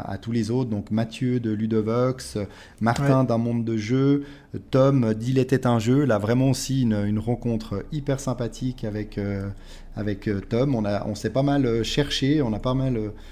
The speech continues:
Speaker 1: tourné un peu dans le festival, mais on a fini par, euh, par s'attraper. Il y a eu aussi
Speaker 2: Ouais.
Speaker 1: Girl dot com, Je m'amuse, Morgane, euh, de, du Carnet des Geekeries,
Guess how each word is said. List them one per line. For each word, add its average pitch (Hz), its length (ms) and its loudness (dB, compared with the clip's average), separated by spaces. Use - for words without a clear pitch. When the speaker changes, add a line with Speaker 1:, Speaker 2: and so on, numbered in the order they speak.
Speaker 1:
tourné 160 380 2
un 147 100 2
peu 139 120 -2
dans 127 80 0
le 123 60 0
festival, 127 540 -2
mais 120 100 0
on 101 40 -4
a 98 60 -2
fini 127 300 -2
par, 110 260 -4
euh, 101 260 -2
par 110 180 -6
s'attraper. 110 640 -4
Il 113 80 -2
y - 20 2
a - 20 4
eu 113 100 0
aussi 117 280 -4
Speaker 2:
Ouais. 139 80 4
Speaker 1:
Girl 127 180 6
dot 123 240 0
com, 120 460 2
Je 107 160 2
m'amuse, 117 720 2
Morgane, 113 720 0
euh, 110 220 0
de, 107 720 -4
du 104 120 -10
Carnet 117 380 -2
des 110 180 -2
Geekeries, 123 600 -4